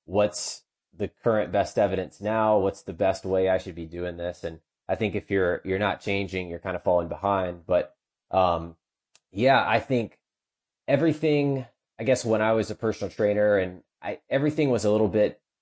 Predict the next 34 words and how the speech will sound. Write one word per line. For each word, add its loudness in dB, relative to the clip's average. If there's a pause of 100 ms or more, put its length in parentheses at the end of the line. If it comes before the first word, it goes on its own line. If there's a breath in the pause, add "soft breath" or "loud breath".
(280)
oversimplistic, -4 (420)
I -12
think -16
would -8
be -6
my -8
biggest -8
thing. -14
And -10
I -2
think -2 (520)
being 2
able 4
to 0 (680)
come 0
up -2
with 0
a 0 (720)
well 4
strategized, 2 (640)
uh, -16 (340)
plan 0
for -4
people -4
and -6
kind -2
of -2 (800)
seeing -2
it -4
from -2
several 2
different -2
perspectives. -2
And -2